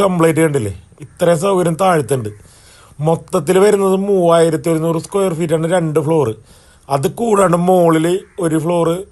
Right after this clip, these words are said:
വേറെ ഉണ്ട്. അതൊരു ആയിരം സ്ക്വയർ ഫീറ്റ് ഉള്ളൂ. അത് കോൺക്രീറ്റ് അല്ല മുകളിൽ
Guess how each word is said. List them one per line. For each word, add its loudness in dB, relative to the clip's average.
വേറെ 4
ഉണ്ട്. -2
അതൊരു 0
ആയിരം 2
സ്ക്വയർ -2
ഫീറ്റ് -4
ഉള്ളൂ. 2
അത് -4
കോൺക്രീറ്റ് -2
അല്ല 0
മുകളിൽ -2